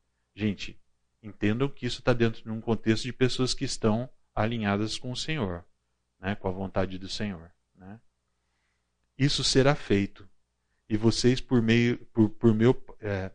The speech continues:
isso será feito a vocês por meu Pai que está nos céus." Né? Então, o que o Senhor tá dizendo aqui é que, de alguma forma,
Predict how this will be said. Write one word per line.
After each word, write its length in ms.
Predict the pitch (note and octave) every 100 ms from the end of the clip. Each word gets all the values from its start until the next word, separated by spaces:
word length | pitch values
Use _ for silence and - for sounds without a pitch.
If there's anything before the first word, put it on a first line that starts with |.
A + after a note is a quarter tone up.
| _ _
isso 220 | A2+ -
será 240 | - A2 G2+
feito 280 | - G2 F#2+
a 40 |
vocês 520 | G2 F#2+ - B2 D3
por 180 | - C3
meu 180 | B2+ B2+
Pai 300 | - A2 A2
que 100 | A#2
está 280 | - A2+ A2
nos 200 | A2+ -
céus." 540 | F#2+ F2+ - - - _ _ _ _ _
Né? 180 | F#2+ G#2 _ _ _ _
Então, 300 | A#2 A#2 D#3+
o 40 | F3
que 120 | C#3+
o 20 |
Senhor 280 | - C3+ E3
tá 100 | E3+
dizendo 400 | C3+ A2+ A2+ G2+
aqui 440 | F#2+ - C#3 A2 -
é 100 | A2+
que, 140 | -
de 120 | A2+ A2+
alguma 340 | A#2 D#3+ F3
forma, 520 | - B2+ B2+ G2 F#2